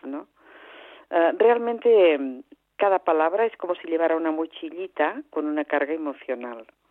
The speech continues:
Cuando tú dices amor, eh, pues, eh, cuando le llega al otro esta palabra, o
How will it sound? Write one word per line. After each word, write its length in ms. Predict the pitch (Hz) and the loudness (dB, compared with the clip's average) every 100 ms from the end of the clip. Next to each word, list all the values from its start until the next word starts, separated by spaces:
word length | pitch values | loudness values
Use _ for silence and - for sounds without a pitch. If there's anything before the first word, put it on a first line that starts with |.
| _ - - _ _ | _ -20 -20 _ _
Cuando 360 | 139 135 131 | -8 -6 -6
tú 140 | 131 139 | -8 -10
dices 400 | 143 139 - 139 - - | -10 -8 -6 -8 -8 -10
amor, 640 | 131 139 156 151 170 - _ _ - - - _ | -4 0 2 2 0 -6 _ _ -20 -20 -20 _
eh, 320 | - 131 123 123 | -8 -6 -8 -10
pues, 120 | 123 - - | -16 -18 -16
eh, 300 | 82 139 - - | -14 -14 -16 -16
cuando 240 | - 123 120 | -12 -10 -10
le 120 | 123 | -10
llega 280 | 127 131 135 | -6 -4 -2
al 80 | 135 | 0
otro 300 | 151 147 143 | 0 -2 -8
esta 220 | 139 - | -8 -10
palabra, 600 | - 135 139 147 139 135 | -6 -2 0 0 -2 -2
o 140 | 127 | -4